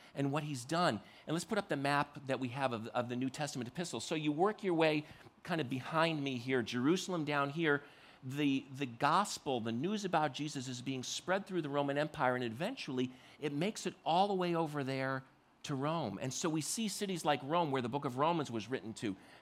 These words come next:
Thessalonica for Thessalonians, the Philippians, the Corinthians, Ephesians, Colossians, Galatians,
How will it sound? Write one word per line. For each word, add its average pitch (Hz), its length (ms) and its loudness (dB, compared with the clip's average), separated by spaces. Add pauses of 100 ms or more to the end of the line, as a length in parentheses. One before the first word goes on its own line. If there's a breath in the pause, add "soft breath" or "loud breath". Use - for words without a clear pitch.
Thessalonica 151 680 2
for 120 140 -8
Thessalonians, 135 840 -2
the 123 120 -4
Philippians, 147 720 -2 (260 loud breath)
the 127 80 0
Corinthians, 151 880 -2
Ephesians, 156 920 -4
Colossians, 135 840 2
Galatians, 107 840 -6